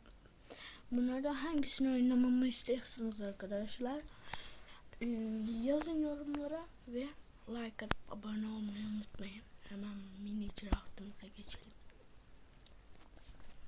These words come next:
Bu beta hali arkadaşlar. Ben P-, bu beta'yı nasıl yüklediğimi size de gösteririm.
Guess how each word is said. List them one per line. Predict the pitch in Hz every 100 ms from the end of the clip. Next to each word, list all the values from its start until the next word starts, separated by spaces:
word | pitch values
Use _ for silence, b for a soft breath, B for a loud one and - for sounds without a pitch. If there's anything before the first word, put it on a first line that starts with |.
| - - - - - - - - - - - - - - - - - - - - -
Bu | 311
beta | 285 285 294 254 214 - - 190
hali | 208 202 190 196
arkadaşlar. | 202 208 233 214 202 - - 370 381 - B B B B B -
Ben | 220 240 240
P-, | - 254 254 247 - 208
bu | 233 233 226
beta'yı | 247 - 254 247 240
nasıl | 247 -
yüklediğimi | 247 247 - 240 220 240 240
size | - 233 220 233
de | 240
gösteririm. | 220 220 - - 254 254 220 202